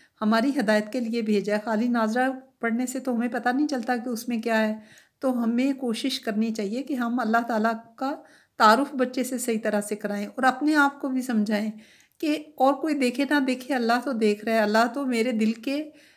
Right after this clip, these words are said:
अ, अंदर भी देखता है, जो मेरी नीयत है उसको भी देखता है, जो मेरे दिल में बुरे ख्यालात आते हैं उनको भी जानता है और ख़ुद अच्छे ख्यालात को भी जानता है। अगर मैं अल्लाह से दुआ मांगूँ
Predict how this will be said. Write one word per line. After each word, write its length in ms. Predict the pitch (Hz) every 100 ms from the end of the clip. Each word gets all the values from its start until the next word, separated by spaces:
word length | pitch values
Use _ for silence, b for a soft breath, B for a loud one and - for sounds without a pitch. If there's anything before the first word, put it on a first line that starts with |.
| B
अ, 480 | 220 214 208 202 208 226
अंदर 260 | 240 269
भी 140 | 269 233
देखता 340 | 214 214 226
है, 40 |
जो 120 | 214 208
मेरी 260 | 214 220
नीयत 340 | 214 220 226 233
है 80 |
उसको 240 | 220 - 240
भी 120 | 226
देखता 300 | 202 202 226
है, 60 | 220
जो 120 | 220
मेरे 220 | 214 220
दिल 200 | 208 208
में 140 | 220 208
बुरे 180 | 214
ख्यालात 440 | 220 226 190 190 220
आते 220 | 208 247
हैं 80 | 247
उनको 260 | 214 220
भी 140 | 226 226
जानता 360 | 208 190 180
है 160 | 196 - B B B 254
और 100 | 247
ख़ुद 200 | 240 202
अच्छे 340 | 220 - 269
ख्यालात 420 | 277 269 269 262
को 60 | 285
भी 140 | 262
जानता 320 | 254 226 226
है। 60 | 240
अगर 120 | 220
मैं 160 | 226 233
अल्लाह 220 | 214 233
से 160 | 233 214
दुआ 220 | 196 202
मांगूँ 480 | 214 202 214 294